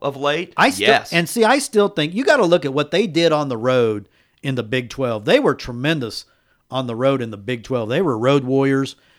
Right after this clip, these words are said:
Speaker 2: and, and I thought they were, you know, they were the Big twelve's best team on the road.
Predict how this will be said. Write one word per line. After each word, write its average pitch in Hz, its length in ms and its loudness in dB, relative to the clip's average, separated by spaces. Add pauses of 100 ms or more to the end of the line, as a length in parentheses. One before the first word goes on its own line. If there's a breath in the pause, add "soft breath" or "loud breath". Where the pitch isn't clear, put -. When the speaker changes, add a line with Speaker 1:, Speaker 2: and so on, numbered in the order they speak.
(140 soft breath)
Speaker 2:
and, 127 380 -8
and 127 240 -6
I 170 160 2
thought 135 320 0
they 151 160 2
were, 113 240 -4 (400)
you 139 100 -6
know, 113 240 -6 (520)
they 151 140 4
were 196 120 2
the 131 100 0
Big 131 240 -2
twelve's 139 360 0
best 123 320 -4
team 135 220 -6
on 104 120 -10
the 92 60 -14
road. 90 320 -10